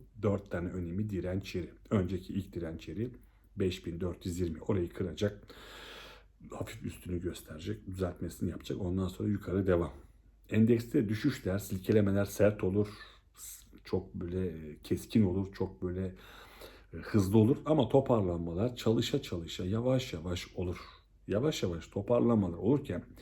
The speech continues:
yeni arkadaşlar, acemi arkadaşlar, heyecanlı arkadaşlar böyle bir şey olsun, bir stres oluyor. "Ay endeks artı iki oldu, benim kağıdım niye yükselmedi? Ay endeks şuraya geldi, benim kağıdım niye artmadı?"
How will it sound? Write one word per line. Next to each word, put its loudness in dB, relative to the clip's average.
yeni 6
arkadaşlar, -2
acemi 8
arkadaşlar, -4
heyecanlı 6
arkadaşlar 0
böyle -2
bir -4
şey 0
olsun, -4
bir -6
stres 0
oluyor. -12
"Ay 12
endeks 10
artı 12
iki 10
oldu, 12
benim 8
kağıdım 12
niye 10
yükselmedi? 0
Ay 12
endeks 10
şuraya 12
geldi, 12
benim 10
kağıdım 12
niye 12
artmadı?" 4